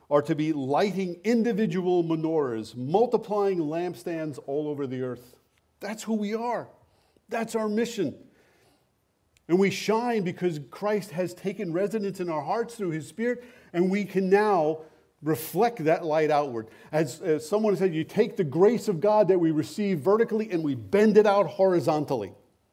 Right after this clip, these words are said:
and we share it. It's not to say that this is easy, because it's not. You tell someone about Jesus and you shine a light of truth into their life and into their lifestyle.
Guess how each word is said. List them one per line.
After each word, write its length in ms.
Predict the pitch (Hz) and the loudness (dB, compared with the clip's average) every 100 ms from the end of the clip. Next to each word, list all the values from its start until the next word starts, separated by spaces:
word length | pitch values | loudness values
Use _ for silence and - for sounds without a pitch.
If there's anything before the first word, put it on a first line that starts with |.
| _ _ _ _ | _ _ _ _
and 100 | 127 | -6
we 100 | 131 | -6
share 400 | 127 - 143 123 | -6 -6 -4 -2
it. 120 | 101 - _ _ _ _ _ _ _ _ - _ - | -6 -16 _ _ _ _ _ _ _ _ -20 _ -20
It's 140 | 185 - | -12 -2
not 140 | 240 | 0
to 80 | 240 | 2
say 180 | 226 208 | 6 6
that 160 | 175 | 4
this 180 | 190 185 | 2 0
is 180 | 185 156 | -2 2
easy, 280 | 233 175 156 | 2 2 0
because 320 | 143 143 156 | -4 -4 -4
it's 160 | 151 147 | -6 -6
not. 420 | 165 180 127 - _ _ _ _ _ | -4 -4 -6 -14 _ _ _ _ _
You 120 | 175 | -8
tell 260 | 165 233 220 | -4 0 0
someone 560 | - 226 214 185 160 | 2 2 2 2 0
about 440 | 160 156 160 165 160 | -2 -2 -2 -2 -6
Jesus 380 | 151 196 165 160 | -8 -6 -8 -6
and 80 | |
you 100 | 165 147 | -6 -6
shine 420 | - 214 208 190 | -2 2 4 4
a 60 | |
light 340 | 160 160 196 180 | 2 2 2 2
of 120 | 160 | 0
truth 400 | - - 208 165 | -4 -4 -4 -4
into 220 | 160 151 | -6 -4
their 220 | 160 156 | 0 2
life 680 | 139 143 190 175 139 117 - | 2 -2 -4 -6 -8 -10 -16
and 200 | 180 160 | -12 -6
into 340 | 180 185 170 | -4 -4 -2
their 140 | 151 135 | -2 0
lifestyle. 800 | 151 175 - - 135 123 113 | -2 -2 -4 -6 -4 -4 -6